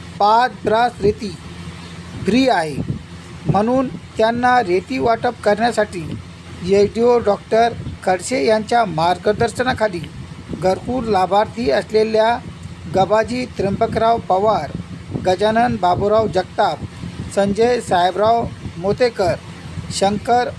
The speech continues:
अजबराव ढवळे, बाबूराव नामदेव जगदाळे, विठ्ठल आसाराम इंगळे, उत्तम रोडुबा शिंदे, बाबासाहेब भगवान भोसले, लीलाबाई तुकाराम जाधव,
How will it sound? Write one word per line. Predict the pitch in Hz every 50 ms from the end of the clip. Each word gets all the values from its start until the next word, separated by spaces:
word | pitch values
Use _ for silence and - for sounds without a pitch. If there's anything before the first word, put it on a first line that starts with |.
| - 196
अजबराव | 196 190 180 214 220 208 226 233 240 240 240 -
ढवळे, | 156 165 165 196 214 202 - - - - - - - - - - - - - 156
बाबूराव | 185 185 180 185 208 214 226 226 233 233
नामदेव | 208 190 185 190 190 196 190 214 214 226 220 202 165 165
जगदाळे, | 175 175 165 - 220 214 202 180 160 139 135 - - - - - - - - -
विठ्ठल | 160 175 180 - - - 208 233 233 - - -
आसाराम | 202 196 190 - 226 220 220 226 233 226 -
इंगळे, | 196 202 214 214 226 202 170 151 - - - - - - - - - - -
उत्तम | 180 - - - - 233 240 240 240 226 - -
रोडुबा | 185 185 190 196 202 220 226 214 233 240 226
शिंदे, | - - 226 226 220 180 175 160 143 123 - - - - - - - - - -
बाबासाहेब | 165 185 196 185 220 220 220 - 214 220 233 233 - -
भगवान | 151 165 156 151 160 196 208 220 214 180 151
भोसले, | 170 196 196 - - 202 180 156 135 - - - - - - - - - -
लीलाबाई | 165 170 196 196 214 220 220 214 214 214 214 226 240 226 - -
तुकाराम | 214 175 - 208 214 220 220 220 208 185
जाधव, | 196 190 202 208 214 214 180